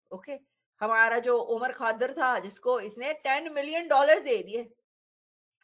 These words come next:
ten million dollars दे दिए उस बंदे को, जो अफगानिस्तान में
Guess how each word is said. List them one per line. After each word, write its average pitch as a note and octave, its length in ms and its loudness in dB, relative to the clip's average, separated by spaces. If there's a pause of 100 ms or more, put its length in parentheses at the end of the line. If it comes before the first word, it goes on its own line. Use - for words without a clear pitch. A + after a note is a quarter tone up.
(140)
ten D4 280 -12
million C4+ 440 -12
dollars F3 380 -2
दे E3+ 180 -12
दिए F3+ 160 -12
उस F3+ 160 -10
बंदे F3+ 360 -10
को, A3+ 300 -2 (280)
जो C4 120 2
अफगानिस्तान G#3+ 760 2
में C4 280 -8